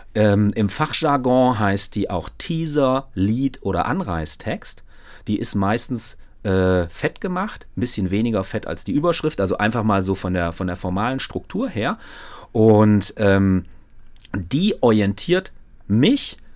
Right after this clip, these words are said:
was mich als Leser in diesem Text erwartet. Das ist quasi eine ganz, ganz kurze Inhaltsangabe. Und Sie können sich das so vorstellen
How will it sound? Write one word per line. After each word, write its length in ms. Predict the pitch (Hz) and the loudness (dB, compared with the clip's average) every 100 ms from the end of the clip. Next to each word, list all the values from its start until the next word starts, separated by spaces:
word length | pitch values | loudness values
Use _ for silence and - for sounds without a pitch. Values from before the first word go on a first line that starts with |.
| - - | -18 -6
was 220 | - - | -2 0
mich 220 | 147 - | 0 0
als 180 | 113 - | -4 0
Leser 500 | 107 131 123 113 - | 2 4 4 2 0
in 100 | 117 | -2
diesem 260 | 107 117 113 | 0 2 0
Text 260 | - - - | -2 -6 -4
erwartet. 420 | 92 92 92 82 | 2 2 2 -4
Das 100 | 85 | -6
ist 200 | - - | -4 -4
quasi 340 | 113 120 131 | -4 -2 -2
eine 220 | - 98 | -2 -2
ganz, 320 | 90 139 208 - | 0 0 -2 -2
ganz 280 | 147 143 | -2 -2
kurze 380 | - 139 135 - | 0 0 0 -2
Inhaltsangabe. 1160 | - 127 120 98 80 - 85 78 73 67 60 - - - - - | -2 2 2 2 0 -4 -10 -10 -8 -10 -10 -14 -16 -20 -20 -6
Und 100 | 101 | -2
Sie 120 | 104 | -2
können 260 | - 165 220 | 2 2 2
sich 120 | 208 | 0
das 160 | 170 165 | -4 -4
so 120 | 151 | -4
vorstellen 600 | - 196 226 - 127 131 | -2 -2 -2 0 0 0